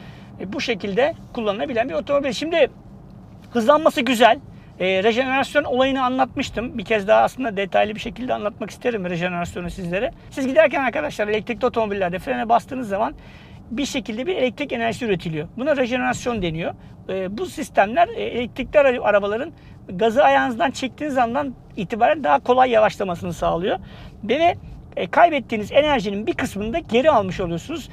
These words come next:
Mesela şu an yüz beş kilometre gösteriyor bende. Ben mesela beş kilometre yol yapıyorum. Beş kilometre yol yaptıktan sonra bana gösterdiği şey belki yüz altı kilometre olabiliyor. Çünkü neden? E, kay-, kat ettiğiniz mesafeye göre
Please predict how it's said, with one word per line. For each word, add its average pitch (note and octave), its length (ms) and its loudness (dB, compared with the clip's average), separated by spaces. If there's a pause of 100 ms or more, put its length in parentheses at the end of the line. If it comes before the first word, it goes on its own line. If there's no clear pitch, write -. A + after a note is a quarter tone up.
(140)
Mesela B3+ 200 0
şu E4 160 4
an D#4 40 4
yüz B3+ 260 0
beş E4 140 2
kilometre G#3+ 400 0
gösteriyor F3 520 -4
bende. F#3 340 0 (340)
Ben D4+ 120 4
mesela C#4+ 420 2 (260)
beş F#4+ 180 2
kilometre A#3+ 400 2
yol D#4 200 4
yapıyorum. G#3+ 480 0 (560)
Beş D4+ 220 0
kilometre A#3 360 0
yol D3 160 -4
yaptıktan C4 500 2
sonra B3 320 2
bana A#3 440 4
gösterdiği G3+ 600 2
şey D4+ 240 -6
belki B3+ 380 2 (260)
yüz A#3+ 180 2
altı D#4 220 6
kilometre A#3+ 380 2
olabiliyor. A3 480 2
Çünkü A3+ 280 -6
neden? A#3 280 2 (400)
E, F#3+ 220 -2 (180)
kay-, A#3+ 220 6
kat D#4+ 220 0
ettiğiniz A#3 420 -4
mesafeye A3 520 0
göre G#3+ 380 2